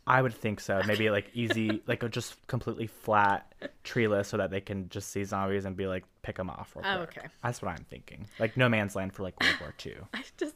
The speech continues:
Speaker 2: I kept being so confused by this.
Speaker 1: <laughs> It
Speaker 2: I don't know
Speaker 1: was.
Speaker 2: why it was bothering me so. It wasn't bothering me, but I was, like, trying to figure it out, and I just couldn't.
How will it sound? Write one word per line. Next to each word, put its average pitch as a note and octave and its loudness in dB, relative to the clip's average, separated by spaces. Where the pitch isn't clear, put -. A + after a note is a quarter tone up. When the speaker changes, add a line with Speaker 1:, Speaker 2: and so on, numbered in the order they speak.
Speaker 2:
I C4+ 8
kept D#4+ -4
being G3+ -6
so G#3 -10
confused A3+ -8
by - -14
this. - -6
Speaker 1:
<laughs> - -4
It - 6
Speaker 2:
I - 4
don't C#3 12
know B2+ 12
Speaker 1:
was. C3 6
Speaker 2:
why D4 12
it C4 8
was C#4 6
bothering A3 2
me C#4+ 4
so. D4 2
It C4+ 2
wasn't F4+ 2
bothering G#3 0
me, G3 -4
but G3 -2
I G3+ 0
was, G3+ -2
like, G3+ -2
trying A#3+ 0
to A#3 -6
figure G3 -4
it G3 -2
out, F#3+ -6
and F#3+ -14
I G3+ -2
just F#3+ -10
couldn't. F#3+ -12